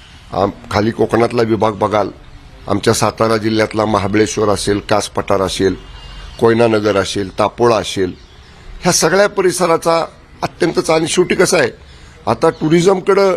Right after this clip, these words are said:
लोकं वळायला लागलेली आहेत, आणि टुरिझमच्या माध्यमातून एक वेगळी इकॉनॉमी, वेगळी अर्थव्यवस्था, त्याला गती देण्याचं काम निश्चितपणे आपल्याला करायचं आहे. मला काल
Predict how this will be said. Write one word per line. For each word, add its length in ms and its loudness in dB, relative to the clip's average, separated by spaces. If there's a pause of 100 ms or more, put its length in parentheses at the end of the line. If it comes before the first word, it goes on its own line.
(160)
लोकं 280 0
वळायला 300 2
लागलेली 380 -2
आहेत, 440 -8 (240)
आणि 160 0
टुरिझमच्या 840 2
माध्यमातून 580 0
एक 200 -2
वेगळी 380 2
इकॉनॉमी, 480 2 (680)
वेगळी 220 6
अर्थव्यवस्था, 840 2 (300)
त्याला 180 2
गती 280 -2
देण्याचं 400 0
काम 240 -2 (360)
निश्चितपणे 480 -2
आपल्याला 340 -2
करायचं 400 -2
आहे. 100 -2
मला 240 2
काल 340 0